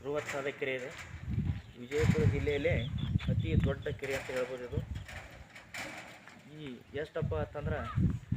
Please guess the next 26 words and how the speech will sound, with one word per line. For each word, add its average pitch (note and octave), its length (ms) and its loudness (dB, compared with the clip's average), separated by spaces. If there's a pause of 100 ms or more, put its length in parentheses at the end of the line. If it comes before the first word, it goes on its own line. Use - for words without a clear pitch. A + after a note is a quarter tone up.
(340)
ಈ - 260 10
ಕೆರೆ - 160 12
ಒಳಗಡೆನೆ - 760 12
ಐದುನೂರು - 340 10
ಎಕರೆ - 280 6
ನೀರು, - 240 10
ನೀರು - 200 4
ಸ್ಟೋರೇಜ್ - 360 8
ಅದು. - 240 6 (340)
ಐದುನೂರು C3+ 280 -6
ಎಕರೆ C#3 180 -4
ಹೊಲದಲ್ಲಿ B2 300 -4 (880)
ಅಷ್ಟು - 320 -2
ದೊಡ್ಡ - 180 8
ಬೃಹತ್ತಾದ C#3+ 520 6
ಇದೈತಿ. C3+ 440 -2 (760)
ಮತ್ತು - 500 -2
ಐ-, - 60 6
ಇದನ್ನ F3 760 2
ಕೆರೆ D#3+ 160 2
ಒಳಗಡೆ D#3+ 520 2
ಐದುನೂರು - 560 12
ಎಕರೆ C#3+ 380 8
ರೈತರ D3+ 300 2
ಜಮೀನು C#3 300 8
ಹೋಗೈತಿ. - 420 6